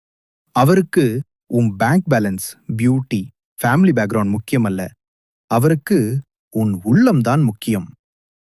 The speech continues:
நம்ம எல்லாரும் சொல்லலாம், "கர்த்தாவே, என் உள்ளத்தை தூய்மையாக்கவும்." உமக்கு ஏற்பாக மாற்றவும். நீ யாரும் இல்லைன்னு நினைக்காத. கர்த்தர்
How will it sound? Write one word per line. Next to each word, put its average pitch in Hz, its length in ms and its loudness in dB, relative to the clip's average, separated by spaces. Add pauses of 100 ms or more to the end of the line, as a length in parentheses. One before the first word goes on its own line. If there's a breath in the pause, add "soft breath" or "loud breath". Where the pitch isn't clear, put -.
(260)
நம்ம 170 240 4
எல்லாரும் 240 340 2
சொல்லலாம், 120 640 -2
"கர்த்தாவே, 127 640 -2 (320)
என் 147 220 2
உள்ளத்தை 135 640 0 (100)
தூய்மையாக்கவும்." 107 680 0 (540)
உமக்கு 147 720 0
ஏற்பாக 139 680 0
மாற்றவும். 104 580 -4 (240)
நீ 113 300 0
யாரும் 170 420 0
இல்லைன்னு 135 840 0
நினைக்காத. 95 320 -4 (360)
கர்த்தர் 127 580 -4